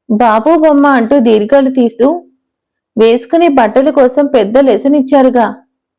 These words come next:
హ్మ్, అంతా నన్ను టార్గెట్ చేస్తూనే చెప్పాడు. నేను ఈ ఫంక్షన్ కి మోడర్న్ గా వెళ్తే ఏం చేస్తాడు?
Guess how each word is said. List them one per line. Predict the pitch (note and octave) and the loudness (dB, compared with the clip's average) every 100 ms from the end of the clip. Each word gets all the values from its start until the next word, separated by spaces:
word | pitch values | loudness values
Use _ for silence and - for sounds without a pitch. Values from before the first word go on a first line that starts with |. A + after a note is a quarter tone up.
| _ _ _ - | _ _ _ 0
హ్మ్, | C#4 D4 B3 - - _ _ _ - | 2 2 -2 -6 -20 _ _ _ -8
అంతా | G3+ F#3+ G3 C4+ G4 C#4+ - _ _ _ - | -4 -2 0 -2 -2 -10 -20 _ _ _ 0
నన్ను | C4 C#4 | 0 2
టార్గెట్ | C4+ A3 G#3+ C#4 D4+ C#4+ | 0 0 0 -2 0 0
చేస్తూనే | C4 C4 D4+ D4+ C#4+ | 0 0 -2 0 0
చెప్పాడు. | C4 B3+ A#3+ A#3 - _ _ _ _ _ _ _ - | -2 -2 -2 -4 -10 _ _ _ _ _ _ _ -2
నేను | B3 B3 | 0 2
ఈ | D4 D4+ | 0 -2
ఫంక్షన్ | C4 A3 A#3 C#4 D4 | -2 -4 -2 -2 0
కి | D#4+ | 0
మోడర్న్ | D#4 B3+ G#3+ C4 D4 | 2 2 2 0 0
గా | D4 | 0
వెళ్తే | C4 A3 A3 C#4+ | 0 -2 0 0
ఏం | B3 A3 C4 | 2 2 0
చేస్తాడు? | D#4 D#4 D4 D4 D#4 | -2 0 0 0 -2